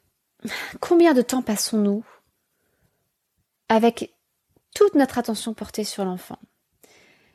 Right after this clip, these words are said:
sans préparer le dîner, sans tapoter sur notre téléphone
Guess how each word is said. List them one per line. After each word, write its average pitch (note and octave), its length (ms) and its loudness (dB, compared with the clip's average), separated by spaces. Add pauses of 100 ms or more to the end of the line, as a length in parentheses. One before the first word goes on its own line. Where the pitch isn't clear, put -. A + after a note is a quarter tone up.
(160)
sans - 460 4
préparer A#3 680 4
le A3+ 140 4
dîner, G3+ 320 -2 (720)
sans B3+ 1040 2 (320)
tapoter A#3 540 4
sur A3+ 220 0
notre A3 260 -2
téléphone - 500 -4